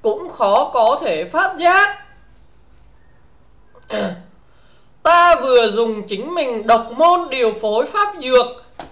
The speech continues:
kiểm tra miệng ly của hắn, trực tiếp nhất tiếp xúc thân thể đồ vật. Đích thực có quỷ khí tồn tại, nhưng là yếu ớt đến cơ hồ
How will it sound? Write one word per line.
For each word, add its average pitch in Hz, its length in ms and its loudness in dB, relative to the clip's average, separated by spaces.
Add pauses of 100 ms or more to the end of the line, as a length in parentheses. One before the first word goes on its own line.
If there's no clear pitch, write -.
kiểm 180 340 -6
tra 330 280 4
miệng 294 340 -4
ly 349 380 -4
của 165 340 -4
hắn, 226 300 -2 (800)
trực 240 300 -4
tiếp 359 220 -6
nhất 392 260 -4 (260)
tiếp 392 220 -4
xúc 453 220 -4 (160)
thân 359 280 -8
thể 202 320 -10
đồ 226 320 2
vật. 247 380 0 (720)
Đích - 280 -8
thực 269 160 0 (360)
có 233 460 2 (100)
quỷ 165 340 -10
khí 240 360 -12
tồn 240 360 2
tại, 233 560 -2 (380)
nhưng 349 440 -8
là 240 560 4
yếu 226 160 -2
ớt 359 380 2
đến 226 320 -4
cơ 349 220 6
hồ 240 580 2